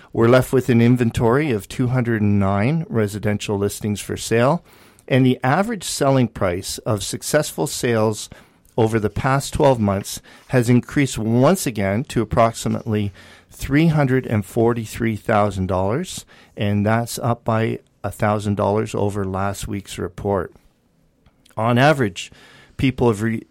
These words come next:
been receiving ninety-eight percent of their asking price in a market time of forty-eight days.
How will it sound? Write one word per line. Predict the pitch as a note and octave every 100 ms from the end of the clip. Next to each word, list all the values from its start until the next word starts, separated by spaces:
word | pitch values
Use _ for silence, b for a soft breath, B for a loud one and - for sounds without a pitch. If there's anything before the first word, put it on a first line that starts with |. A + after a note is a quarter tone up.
| _
been | A#2 A2
receiving | G#2 - A#2+ A2+ G#2+
ninety-eight | A2 A2+ G#2+ A2+ -
percent | A2+ G2+ - A#2 A#2 -
of | A2+ G#2
their | G#2
asking | G#2 A2 A2 - B2+
price | - B2 B2 B2+
in | - G#2+
a | G2
market | G2+ A#2 C3+ D#3+
time | - A2 G2+ G2+ A2+ b b b b -
of | G#2 G#2 G#2+ A#2+ - -
forty-eight | - - - A2+ A2 A2 A2+ G#2 G#2 - F#2+
days. | A2 G#2 F#2 - - - -